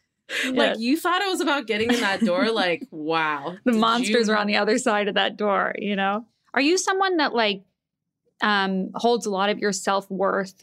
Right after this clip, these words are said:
Speaker 2: in your career?
Speaker 1: I used to be.
Speaker 2: Used to be. When did that change?
Speaker 1: covid.
Speaker 2: Yeah. <laughs> I think that that is true for a lot of people.
Speaker 1: Yes.
Speaker 2: A lot of people.
Speaker 1: covid has given me the freedom to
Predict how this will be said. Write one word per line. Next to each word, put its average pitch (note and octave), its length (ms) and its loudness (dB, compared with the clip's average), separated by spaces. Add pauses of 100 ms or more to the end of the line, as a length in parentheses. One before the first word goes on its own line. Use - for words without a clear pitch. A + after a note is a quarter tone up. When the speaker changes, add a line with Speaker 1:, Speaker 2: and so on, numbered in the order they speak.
(120)
Speaker 2:
in G3 480 0 (180)
your A3 180 2
career? C4 580 0 (920)
Speaker 1:
I F#3+ 140 0
used E3+ 500 -2
to D3 60 -4
be. C3+ 320 -6 (200)
Speaker 2:
Used F#3+ 340 -4
to - 60 -12
be. - 320 -14
When A3+ 180 0
did A#3+ 120 0
that A3 180 0
change? - 600 -6 (500)
Speaker 1:
covid. D3+ 560 -2 (320)
Speaker 2:
Yeah. G#3 200 2 (200)
<laughs> - 180 -10 (920)
I D4+ 220 0
think E4+ 260 0
that C4 220 0
that A3+ 240 2
is A#3+ 220 0
true B3 260 0
for B3 140 0
a G#3 120 2
lot G3+ 600 2
of G3+ 140 -4
people. G#3 640 -2 (420)
Speaker 1:
Yes. F#3+ 240 2
Speaker 2:
A G3+ 40 0
lot F#3+ 200 2
of E3+ 140 -4
people. A3 320 0
Speaker 1:
covid C4 240 0
has G3+ 240 -2
given F#3+ 380 0
me F3 180 2
the E3+ 100 0
freedom E3+ 760 -2
to D3+ 720 0